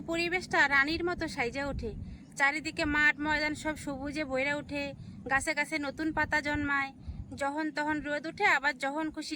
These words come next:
ঝমঝমায় বৃষ্টি নামে। কি সুন্দর একটা প্রাকৃতিক পরিবেশ না? আর এমন বর্ষার দিনে কিন্তু মানুষে দেখবেন মজার মজার খাবার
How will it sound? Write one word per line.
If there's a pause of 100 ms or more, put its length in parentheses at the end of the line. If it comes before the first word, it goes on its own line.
ঝমঝমায়
বৃষ্টি
নামে। (460)
কি (120)
সুন্দর (120)
একটা
প্রাকৃতিক
পরিবেশ (120)
না? (480)
আর (100)
এমন (120)
বর্ষার
দিনে
কিন্তু (120)
মানুষে
দেখবেন (420)
মজার
মজার
খাবার